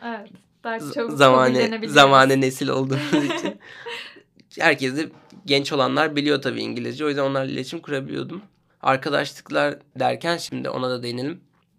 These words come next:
Speaker 2: Okulun ilk gününde işte danışmanın yanına gidiyorduk. Orada mesela Almanlar bir bölüme toplanmış, Fransızlar bir bölüme toplanmış, İspanyollar toplanmış. Herkes kendisi grup halinde konuşuyordu. Bir an dedim herhalde arkadaş edinemeyeceğim. İngilizce konuşan yoktu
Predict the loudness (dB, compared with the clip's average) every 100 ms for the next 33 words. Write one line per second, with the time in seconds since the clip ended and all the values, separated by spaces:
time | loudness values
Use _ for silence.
0 | _ _ -12 -4 -2 -2 -6 -6 -2 -2
1 | -2 -4 -8 -4 -6 -6 -4 -4 -4 -4
2 | -4 -2 -2 -2 -2 -2 -4 -4 -6 -12
3 | _ -4 -2 0 0 -2 -6 -6 -6 -12
4 | _ 2 2 4 2 4 4 2 -2 -2
5 | -2 -2 -4 -4 -6 -6 -8 -6 -4 -4
6 | -4 -2 0 0 -2 -4 -6 -12 _ -10
7 | -10 -12 -16 -8 -4 -2 -2 -2 -4 -4
8 | -6 -6 -10 -14 _ -20 _ 0 0 0
9 | -2 0 0 -2 -4 -2 -2 4 4 4
10 | -4 -6 -6 -8 -8 -10 -8 -10 -12 -18
11 | -2 2 2 2 0 0 0 -2 0 -2
12 | -2 -4 -6 -4 -4 -2 -4 -6 -8 -14
13 | _ _ -2 0 0 -2 -2 -2 0 0
14 | 0 -2